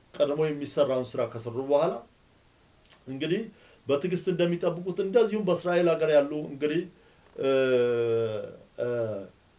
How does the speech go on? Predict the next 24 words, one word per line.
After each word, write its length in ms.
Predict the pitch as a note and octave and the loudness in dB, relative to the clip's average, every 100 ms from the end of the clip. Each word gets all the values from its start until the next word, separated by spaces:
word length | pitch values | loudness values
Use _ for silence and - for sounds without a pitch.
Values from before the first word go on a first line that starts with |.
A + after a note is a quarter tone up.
| _ _ _ | _ _ _
ዝናብ 240 | A#2 F3 F3+ | 0 2 4
የሚያገኙበት 640 | F3 F3+ F3+ F#3 F#3+ G3+ | 4 2 0 -2 -2 -2
በሁለት 360 | - D3+ E3+ - | 2 2 2 0
ወቅት 200 | E3+ - | -2 -2
ነው። 160 | A#2+ A2+ | -6 -6
እንግዲህ 280 | A2 C3 B2 | -8 -6 -4
በእስራኤል 440 | A2+ A2+ C3 B2 | -4 0 -2 0
ያሉ 180 | A#2+ A2+ B2 | 0 0 0
ገበሬዎች፣ 460 | A#2 B2 D#3+ G3+ - - - | 0 2 0 -2 -8 -14 -4
እ፣ 120 | B2 B2 A#2+ A2 G#2 G2 - - _ _ - - - _ _ _ _ _ _ _ _ _ _ _ | 0 2 2 0 -4 -8 -14 -20 _ _ -20 -20 -20 _ _ _ _ _ _ _ _ _ _ _
እ፣ 160 | - B2 A#2+ | -8 -4 -2
የበልግ 320 | B2 C#3 A2+ A#2+ | -2 -2 -2 -6
ዝናብና፣ 480 | A#2+ B2 A#2 B2 E3 G#3+ - - | -4 -2 -2 -2 -2 -4 -6 -6
እ፣ 100 | B2+ B2 A#2 G#2+ G2 F#2 _ _ _ _ | -2 0 -2 -4 -10 -14 _ _ _ _
እንደዚህ 440 | A#2 B2 B2 A2+ B2 | -6 -4 -4 -4 -2
ለሁለት 360 | C3 C3 - - - | 0 0 -2 -6 -6
ይከፈላሉ። 560 | B2 A#2 C3+ - A#2 G#2+ | -4 -4 -6 -6 -4 -4
የበልግ 320 | A2 A2+ G#2+ A#2 | -4 -6 -6 -8
ዘ-፣ 220 | G#2+ A#2 A2 A2 G#2+ | -4 -2 -2 -6 -10
እና 180 | A2 A#2+ D#3+ | -12 -4 -2
የጸደይ 440 | C#3 B2+ C3 B2+ A2 | 0 -2 -2 -4 -4
ተብሎ 260 | A#2 A#2 F3+ - | -4 -2 -2 -4
ለሁለት 300 | B2 C#3+ A2+ | -2 -2 -2
ይከፈላሉና፣ 640 | B2 C3 A2 A#2 A#2 B2+ | -6 -6 -2 0 0 -2